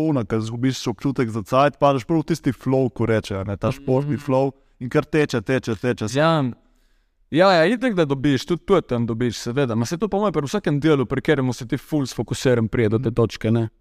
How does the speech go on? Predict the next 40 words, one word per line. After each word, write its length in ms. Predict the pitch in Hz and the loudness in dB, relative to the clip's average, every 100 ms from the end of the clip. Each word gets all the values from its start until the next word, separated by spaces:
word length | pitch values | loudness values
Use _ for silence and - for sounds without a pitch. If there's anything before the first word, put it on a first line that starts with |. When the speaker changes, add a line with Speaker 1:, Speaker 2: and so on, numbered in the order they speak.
| _ | _
Speaker 2:
Vsaj 240 | - 117 | -4 -4
po 120 | 104 110 | 0 0
mojem. 300 | 117 101 110 | 2 2 2
Speaker 1:
Ja. 160 | 139 135 117 113 | 2 2 -2 -4
Speaker 2:
Če, 180 | - 104 | -6 -6
a 120 | - 123 | -2 0
veš, 240 | 120 - | 0 -2
da 220 | 123 117 | -2 -2
si 160 | - 139 | 0 0
ono 200 | 131 120 | 2 4
res, 300 | 127 - - _ - _ _ - 117 | 2 0 -14 _ -20 _ _ -10 -8
ko 160 | 110 110 | -6 -6
se 160 | - | -2
reče, 320 | 113 101 110 101 | -2 -2 -4 -2
mindful 580 | 101 123 120 117 113 | 0 2 2 -2 -4
v 140 | 104 117 | -6 -2
tistem, 300 | 143 - 123 | -4 -2 -2
kar 120 | 139 | -2
delaš, 300 | 127 156 123 | 2 2 2
boš 140 | 113 - | -2 -4
prej 180 | 160 139 | -2 0
svet 200 | 143 113 | -2 0
padel 240 | 127 117 | 0 0
v 60 | 120 | -4
ta 80 | |
flow. 280 | 117 127 117 - _ _ _ - | -4 -4 -4 -6 _ _ _ -4
Samo 140 | 160 | -2
ta, 120 | 185 196 | 2 2
ta 140 | 185 | 0
problem, 360 | - 147 170 196 | -2 0 2 2
če 140 | 156 | 0
je 80 | 139 | -2
pol 180 | 190 180 | -2 -4
dolgo, 540 | 117 156 180 185 180 165 | 0 0 0 0 0 0
začneš 360 | 117 143 165 | -2 -6 -6
zgubavati 340 | 117 147 156 - | -2 0 0 0
koncentracijo 600 | 117 117 107 156 143 139 | -6 -4 2 4 2 0
in 100 | 127 | -4
tudi 160 | 107 | -2
ne. 120 | 107 | -2